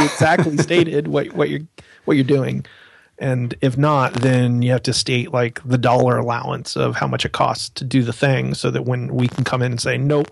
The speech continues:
Speaker 1: we don't like what you're doing, we wanna do this other thing." And, or, you know, or just accepting that that's just the way it is, which I think we've, we've mellowed a little bit through this this endeavor
Speaker 2: Mm-hmm.
Speaker 1: of,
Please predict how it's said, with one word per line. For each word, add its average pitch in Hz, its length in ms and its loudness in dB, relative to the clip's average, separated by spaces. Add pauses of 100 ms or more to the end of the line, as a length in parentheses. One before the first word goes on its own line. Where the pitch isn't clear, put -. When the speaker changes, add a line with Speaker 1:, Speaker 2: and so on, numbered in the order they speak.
(160)
Speaker 1:
we 131 100 0
don't 127 200 0
like 123 200 -4
what 127 100 -4
you're 139 100 0
doing, 170 360 2
we 147 80 2
wanna 147 200 -4
do 139 140 -8
this - 160 -8
other 131 160 -2
thing." - 280 -6 (840)
And, 123 480 0 (1080)
or, 190 520 0 (380)
you 220 100 0
know, 165 340 0
or 165 120 0
just 160 200 -2
accepting 151 400 -2
that 135 60 -2
that's 135 180 -6
just 135 160 -6
the 123 60 -4
way 123 160 -2
it 120 80 -4
is, 120 460 -4
which 135 220 0
I 123 80 2
think 139 260 2
we've, 131 380 2 (180)
we've 123 200 2
mellowed 131 360 2
a 151 40 2
little 175 240 2
bit 190 200 2
through 180 180 -2
this - 420 -4 (640)
this 160 180 0
endeavor 175 560 0 (120)
Speaker 2:
Mm-hmm. 143 300 6
Speaker 1:
of, 156 180 -12